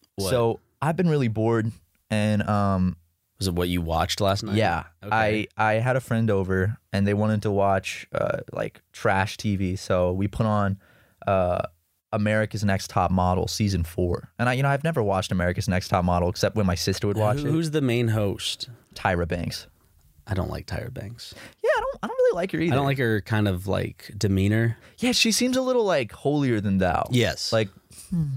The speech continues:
Speaker 1: But I feel like a lot of the top model people do. Same
Speaker 2: Well
Speaker 1: when you watch,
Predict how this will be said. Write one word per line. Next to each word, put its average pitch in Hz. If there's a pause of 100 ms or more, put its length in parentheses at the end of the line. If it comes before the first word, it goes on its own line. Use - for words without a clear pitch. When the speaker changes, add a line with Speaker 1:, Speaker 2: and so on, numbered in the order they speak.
(240)
Speaker 1:
But 139
I 127
feel 147
like 110
a 98
lot 95
of 90
the 90
top -
model 85
people 90
do. 82 (120)
Same -
Speaker 2:
Well -
Speaker 1:
when 156
you 139
watch, 123